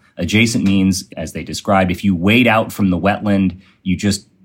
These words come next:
get into the water and you don't quite know when you're out of the wetland and into the water.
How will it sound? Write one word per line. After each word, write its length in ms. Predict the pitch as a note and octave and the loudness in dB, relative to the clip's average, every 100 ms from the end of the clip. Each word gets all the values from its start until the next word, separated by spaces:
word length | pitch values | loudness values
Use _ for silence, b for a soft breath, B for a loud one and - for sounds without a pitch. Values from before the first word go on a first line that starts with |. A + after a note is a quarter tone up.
| - | -8
get 220 | F#2 G#2 G#2+ | 0 2 4
into 180 | A2 | 2
the 80 | F#2+ | 2
water 400 | F2+ F#2 F#2 F2+ | 2 2 2 0
and 100 | E2+ | 0
you 60 | E2+ | -2
don't 240 | G#2 G#2 | 0 0
quite 300 | - G#2 F2 | 0 -2 0
know 160 | F#2 F2+ | 0 0
when 180 | F2 E2 | -2 -4
you're 140 | D#2+ | -2
out 140 | E2+ | -4
of 40 | E2 | -4
the 80 | D2+ | -6
wetland 500 | D#2+ D#2+ D#2+ D2 - | -8 -8 -10 -10 -12
and 120 | D#2+ | -12
into 260 | - - | -10 -10
the 120 | F#2 C3+ | -10 -10
water. 380 | C2+ C2 - | -10 -12 -14